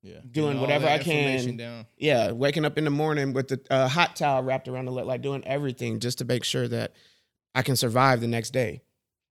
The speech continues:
Speaker 2: And then I don't, I barely warm up. Um, you know, volleyball, there's hitting lines.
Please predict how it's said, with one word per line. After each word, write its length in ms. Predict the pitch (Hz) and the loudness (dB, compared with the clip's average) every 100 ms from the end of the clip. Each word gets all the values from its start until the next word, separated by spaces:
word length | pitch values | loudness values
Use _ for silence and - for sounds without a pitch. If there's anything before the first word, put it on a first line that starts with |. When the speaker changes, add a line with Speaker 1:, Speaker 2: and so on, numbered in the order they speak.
| _ | _
Speaker 2:
And 120 | 123 | -4
then 160 | 123 123 | 0 0
I 80 | 123 | 0
don't, 260 | 117 131 120 | 2 0 2
I 80 | 123 | 0
barely 420 | 110 131 131 123 | 2 2 2 2
warm 280 | 120 120 120 | 2 0 0
up. 260 | 127 143 _ _ _ _ _ - | 0 -2 _ _ _ _ _ -8
Um, 500 | 123 117 113 110 117 _ - | -4 -4 -4 -6 -10 _ -8
you 120 | 131 | -4
know, 200 | 113 113 | -2 -4
volleyball, 400 | 113 113 113 113 | -4 -6 -6 -8
there's 200 | 113 110 | -8 -4
hitting 260 | 127 107 107 | -4 -4 -6
lines. 280 | 107 110 | -8 -10